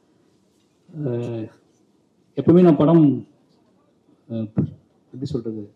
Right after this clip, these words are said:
என்னோட ப்ரொடியூசர்ஸ் தான் முதல்ல காட்டுவேன். என்னோட எல்லா படங்களுக்குமே அப்படி ப்ரொடியூசர்ஸ்ட்ட காமிச்சதுக்கு அப்புறம் அவங்க பெரிய நம்பிக்கையோட இருப்பாங்க.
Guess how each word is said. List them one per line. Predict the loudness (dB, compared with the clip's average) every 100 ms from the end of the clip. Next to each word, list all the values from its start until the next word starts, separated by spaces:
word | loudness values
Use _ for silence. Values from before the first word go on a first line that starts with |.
| -8
என்னோட | -6
ப்ரொடியூசர்ஸ் | -2 0 0 -2 4
தான் | 4
முதல்ல | 4
காட்டுவேன். | 2 -2 -2 -4 -6 _ _ _ _ _ _ _ _ _ _ _ _ _ _ _ _ _ _ _ _ -8
என்னோட | -2
எல்லா | 0 2 2
படங்களுக்குமே | 2 2 0 0 -2
அப்படி | -2 -4
ப்ரொடியூசர்ஸ்ட்ட | -4 -4 -4 -6 -4
காமிச்சதுக்கு | 0 0 0 -2
அப்புறம் | -6 -6 -8
அவங்க | -4 -2
பெரிய | 2 4 4
நம்பிக்கையோட | 4 4 2
இருப்பாங்க. | 2 -2 -2 0